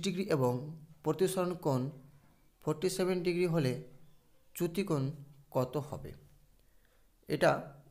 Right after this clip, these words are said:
উত্তর হয়ে যাবে তেরো ডিগ্রি, অপশন সি। তারপরে প্রশ্ন রয়েছে, প্রদত্ত কোণটি তড়িৎ আধানের এসআই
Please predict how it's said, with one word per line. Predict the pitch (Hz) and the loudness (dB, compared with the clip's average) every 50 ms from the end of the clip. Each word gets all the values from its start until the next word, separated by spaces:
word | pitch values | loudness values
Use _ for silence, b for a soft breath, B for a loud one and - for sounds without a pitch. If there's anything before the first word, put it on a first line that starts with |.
| - - 139 | -8 -6 -6
উত্তর | 139 - 190 180 151 160 | -4 -2 -2 0 2 2
হয়ে | 180 185 170 | 2 4 4
যাবে | 165 123 127 139 - - - - - - - _ _ _ _ _ _ _ _ - | 2 2 2 -2 -4 -8 -14 -20 -20 -20 -20 _ _ _ _ _ _ _ _ 4
তেরো | 160 143 135 135 131 - | 6 6 6 6 4 0
ডিগ্রি, | 123 110 110 107 - - - - - - - - _ _ _ _ - _ _ _ _ _ _ _ _ _ | -2 -6 -6 -8 -10 -12 -16 -20 -20 -20 -20 -20 _ _ _ _ -20 _ _ _ _ _ _ _ _ _
অপশন | - 127 127 - - 196 254 - - | -6 -6 -6 -4 -6 -6 -6 -8 -10
সি। | - - - - - - - - _ _ - _ _ - _ _ _ _ _ _ _ _ _ _ _ _ _ _ _ _ _ - - _ _ _ _ _ - - _ _ - - - - _ - - - - - _ - - b b b b b b b b b b b _ - | -12 -12 -14 -14 -16 -20 -20 -20 _ _ -20 _ _ -20 _ _ _ _ _ _ _ _ _ _ _ _ _ _ _ _ _ -20 -20 _ _ _ _ _ -20 -20 _ _ -20 -20 -20 -20 _ -20 -20 -20 -20 -20 _ -20 -20 b b b b b b b b b b b _ 6
তারপরে | 147 156 156 180 202 202 | 6 6 6 4 0 0
প্রশ্ন | 202 196 202 - 208 202 202 | 0 -2 0 2 2 4 4
রয়েছে, | 202 202 202 - 139 123 131 160 - - - - - - - - - _ - _ _ - _ - _ - - - _ _ _ _ _ _ _ _ _ _ _ _ _ - _ _ _ - _ _ _ - _ - | 4 4 4 2 2 2 0 -2 -6 -10 -16 -20 -20 -20 -20 -20 -20 _ -20 _ _ -20 _ -20 _ -20 -20 -20 _ _ _ _ _ _ _ _ _ _ _ _ _ -20 _ _ _ -20 _ _ _ -20 _ 2
প্রদত্ত | 165 170 165 180 185 185 - - 214 208 208 | 2 6 6 6 4 4 2 0 0 2 4
কোণটি | 180 170 170 165 160 151 139 147 - - - - | 2 2 2 2 0 0 0 -2 -4 -8 -6 0
তড়িৎ | 170 165 170 180 170 - - - | 2 2 2 2 0 -2 0 2
আধানের | 135 131 156 156 151 131 131 135 - - 151 | 2 4 2 2 2 0 0 -2 -2 -2 0
এসআই | 147 - - 160 156 | 0 0 0 0 -2